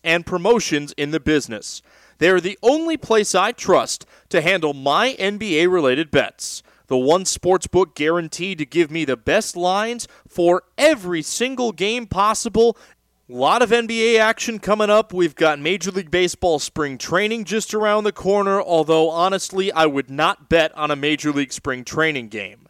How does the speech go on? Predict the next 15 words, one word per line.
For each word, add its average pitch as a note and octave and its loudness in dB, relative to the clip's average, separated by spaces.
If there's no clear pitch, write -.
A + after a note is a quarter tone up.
You F3+ -2
know C4+ 4
me, C#3+ -4
and D#3+ -2
you A#3 -4
know A#3 6
that G3+ 0
I G3+ 2
don't G#3 2
give G#3 0
my F#3+ 2
stamp G3+ -6
of F#3+ -4
approval F#3+ -2
easily. D#3 -6